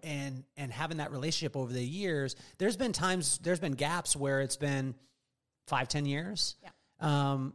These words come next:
Speaker 1: you know, f-, or f-, at least five years where we didn't see each other, and then we connect back. What was it with your parents that made it so important, and how, like, that's a, that's a, a, a, an art form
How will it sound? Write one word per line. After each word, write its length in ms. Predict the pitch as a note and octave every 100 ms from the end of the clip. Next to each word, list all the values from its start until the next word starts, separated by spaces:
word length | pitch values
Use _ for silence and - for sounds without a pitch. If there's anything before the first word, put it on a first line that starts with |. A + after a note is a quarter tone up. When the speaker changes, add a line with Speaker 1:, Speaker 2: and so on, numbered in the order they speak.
| -
Speaker 1:
you 120 | D#3+
know, 120 | C#3
f-, 160 | B2+ -
or 140 | F3+ D#3+
f-, 160 | B2
at 160 | - F3+
least 220 | F#3+ G#3+
five 260 | - C3+ G3
years 260 | D#3 C3+ B2
where 120 | C#3
we 60 | C3+
didn't 180 | C3
see 120 | A#2 G#3
each 140 | D3+
other, 180 | B2 C3
and 120 | C#3+
then 180 | C#3+ C3+
we 140 | D3+ C3+
connect 360 | - D3 D3
back. 260 | F3 D#3+ - - - - - _ _
What 280 | C#3 G#3+ A3+
was 300 | A3 G#3+ F3+
it 120 | F#3
with 200 | D3+ D3+
your 100 | D3
parents 680 | - - F3 A#2+ A2+ - - - _ _
that 180 | D#3+ D#3+
made 220 | D#3 D#3+
it 100 | D#3
so 360 | - F3 E3 E3+
important, 480 | D3+ - F3 E3 C#3
and 100 | B2+
how, 380 | - D#3+ D#3+ -
like, 220 | D3 D3
that's 220 | F3 -
a, 100 | G#3+ -
that's 260 | D#3+ -
a, 240 | G3+ F3 D#3 C#3 B2+ -
a, 40 | D3+
a, 220 | C3+ C#3 -
an 140 | D3+ -
art 220 | F#3 G3
form 380 | - E3 B2 A#2+